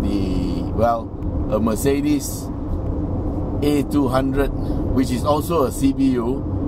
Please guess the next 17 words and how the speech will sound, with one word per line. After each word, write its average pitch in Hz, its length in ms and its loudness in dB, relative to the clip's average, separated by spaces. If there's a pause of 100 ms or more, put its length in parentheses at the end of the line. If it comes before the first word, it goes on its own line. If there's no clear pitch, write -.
(160)
uh, 110 160 4
with 110 200 -2
a 107 60 0
one 143 220 2
point 117 200 -4
four 139 260 2
litre 131 320 2
engine 127 1040 0
and 110 1300 0
just 139 200 2
a 117 60 -6
torsion 135 460 0
beam 127 300 2
at 107 120 -4
the 104 80 -2
back, 131 360 0 (120)
yeah? 131 280 0